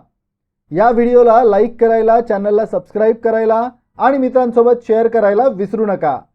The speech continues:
अशाच आणखी व्हिडिओजसाठी चॅनलला पुन्हा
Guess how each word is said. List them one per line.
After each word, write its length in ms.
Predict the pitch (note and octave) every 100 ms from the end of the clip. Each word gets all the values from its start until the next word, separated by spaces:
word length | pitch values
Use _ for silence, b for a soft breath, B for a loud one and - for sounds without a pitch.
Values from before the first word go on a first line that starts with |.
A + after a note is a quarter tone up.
| _ _ _ _
अशाच 340 | F3 F#3 B3+ A#3+
आणखी 340 | G#3 A3+ C#4
व्हिडिओजसाठी 800 | B3 A#3 B3 A#3+ A#3+ G3+ A3+ A#3+ A#3+ _ _ -
चॅनलला 440 | G3 A3 A3+ A3+
पुन्हा 600 | A3+ A3 G3+ G#3 G#3